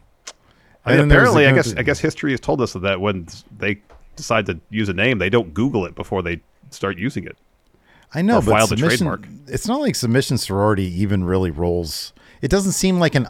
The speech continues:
Speaker 2: obvious thing. You know what I mean?
Speaker 1: Okay.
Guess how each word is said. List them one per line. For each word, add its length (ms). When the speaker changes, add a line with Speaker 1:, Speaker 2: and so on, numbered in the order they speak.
Speaker 2:
obvious 540
thing. 640
You 120
know 80
what 80
I 40
mean? 380
Speaker 1:
Okay. 260